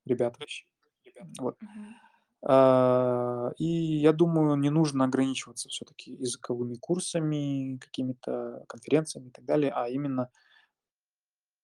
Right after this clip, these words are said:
Speaker 1: все-таки, м, строить свои планы тоже.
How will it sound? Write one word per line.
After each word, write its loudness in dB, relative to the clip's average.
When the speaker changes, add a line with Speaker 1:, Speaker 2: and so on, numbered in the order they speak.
Speaker 1:
все-таки, -6
м, -8
строить 2
свои 2
планы -4
тоже. -8